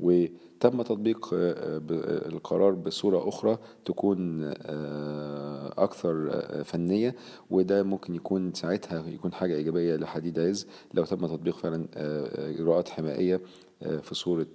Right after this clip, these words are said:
آه، آه، نسب مئوية يتم فرضها أو، آه، نسب مئوية يتم فرضها على الح-، البلت المستورد. آم، بناء على ال-، ما سبق، واحنا كنا في تقارير سابقة قلنا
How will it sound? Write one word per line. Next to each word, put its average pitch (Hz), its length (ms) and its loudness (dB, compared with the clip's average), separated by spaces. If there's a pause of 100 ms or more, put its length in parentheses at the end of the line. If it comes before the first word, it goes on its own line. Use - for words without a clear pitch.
(140)
آه، 73 720 -4 (540)
آه، 71 1200 -10 (220)
نسب 82 500 -2
مئوية 82 380 2
يتم 85 280 0
فرضها 92 560 0
أو، 76 460 -4 (600)
آه، 78 100 -4
نسب 87 280 -2
مئوية 82 240 0
يتم 90 220 -2
فرضها 87 300 -2
على 82 340 -2 (320)
الح-، 80 340 -4
البلت 78 720 0
المستورد. 65 440 -8 (1400)
آم، 92 880 2 (560)
بناء 123 260 4
على 113 180 4
ال-، 92 300 0
ما 92 180 2
سبق، 117 340 2
واحنا 101 180 -2
كنا 90 400 2
في - 180 0
تقارير 92 300 -2
سابقة 92 400 4
قلنا 85 580 -2